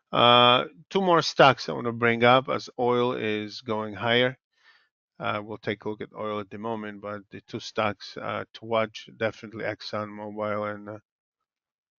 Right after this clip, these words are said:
and, uh, Chevron. As you could see, they already reacted, went the way of possibly retesting, uh,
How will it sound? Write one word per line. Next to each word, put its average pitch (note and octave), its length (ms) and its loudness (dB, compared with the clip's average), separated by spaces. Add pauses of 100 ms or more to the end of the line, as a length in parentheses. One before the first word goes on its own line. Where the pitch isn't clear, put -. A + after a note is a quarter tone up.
(680)
and, G2 260 -6
uh, G2 140 -8
Chevron. G2+ 580 -8
As G#2 200 -18
you - 100 -16
could - 160 -20
see, A2+ 180 -6
they G2+ 120 -6
already G2+ 280 -8
reacted, A2+ 540 0
went G#2 220 -12
the G2+ 80 -6
way G2+ 280 -2 (340)
of - 220 -14
possibly A2+ 520 0
retesting, G#2 680 -6 (480)
uh, G2 460 -2